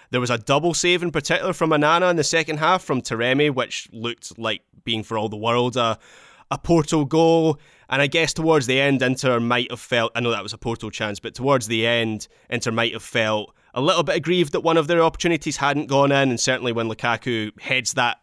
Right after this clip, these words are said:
the, the chance the goal eventually comes from, uh, off the post, he then sticks away the rebound. It was nice to see Lukaku scoring again. He's, he's had such a tough time with injury and, and, and fitness, so it was a nice reminder of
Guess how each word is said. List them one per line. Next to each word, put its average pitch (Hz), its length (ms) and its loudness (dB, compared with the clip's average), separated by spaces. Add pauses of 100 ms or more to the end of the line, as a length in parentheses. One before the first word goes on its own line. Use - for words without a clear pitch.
(120)
the, 117 180 -8
the - 120 -16
chance 127 300 -4
the 120 80 -8
goal 123 260 -2
eventually 120 460 -2
comes 113 260 -4
from, 107 500 -4
uh, 101 400 -6
off 110 180 -6
the 101 80 -14
post, 135 400 -2
he 107 80 -8
then 104 180 -4
sticks - 280 -8
away 101 120 -10
the 98 120 -10
rebound. 104 420 -6 (280)
It 160 120 0
was 214 260 2
nice 180 240 2
to 180 80 -2
see 185 200 0
Lukaku 175 460 -2
scoring 190 380 0
again. 185 360 2 (380)
He's, 139 300 0
he's 135 200 -2
had 131 160 -2
such - 220 -2
a 123 60 -6
tough - 260 -4
time 123 240 0
with 107 100 -4
injury 123 520 0
and, 104 220 -6
and, 104 220 -8
and 101 160 -10
fitness, 151 420 -2
so 123 120 -2
it 120 80 -4
was 110 100 -6
a 113 40 -2
nice 127 200 0
reminder 117 520 -2
of 107 300 -2